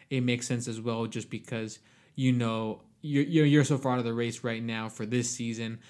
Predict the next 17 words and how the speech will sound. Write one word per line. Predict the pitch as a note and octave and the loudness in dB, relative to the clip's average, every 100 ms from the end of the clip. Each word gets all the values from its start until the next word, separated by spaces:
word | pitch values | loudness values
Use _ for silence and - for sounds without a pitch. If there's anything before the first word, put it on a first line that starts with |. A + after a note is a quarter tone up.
| - _ | -20 _
and | C3+ B2+ | -4 -2
you're | B2 | 0
not | B2 A2+ | 0 -2
really | A#2 A2+ A2 - | -4 -8 -10 -8
have | B2 | -8
high | A#2+ A#2+ | -6 -4
hopes | A#2+ | -4
for | A#2 | -4
next | A2+ A#2 A#2+ | -6 -6 -6
season | A2+ A2+ | -6 -6
either. | A2+ A2+ | -6 -6
So | - A2+ - - | -6 -8 -10 -8
let's | C#3 C3 | -4 0
just | B2+ | 2
get | C#3 C3 | 2 0
some | B2+ | 0
young | A#2 A#2 A#2 A#2+ B2 B2 | 0 0 0 0 -2 -4